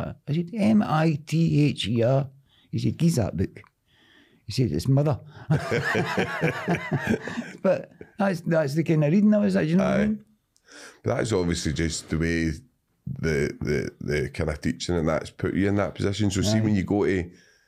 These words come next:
Speaker 2: the school in Cranhill, the secondary school, how, how well equipped are you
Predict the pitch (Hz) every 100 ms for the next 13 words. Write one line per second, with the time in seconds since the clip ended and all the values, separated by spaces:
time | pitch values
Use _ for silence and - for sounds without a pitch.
0 | _ - 82 - 92 92 - 85 85 87
1 | 87 71 78 80 73 90 90 95 90 87
2 | - - - _ - 95 95 101 98 95
3 | - _ _ _ _ _ _ _ _ _
4 | _ _ _ _ - 90 92 101 95 92
5 | 85 - 90 - - 98 95 92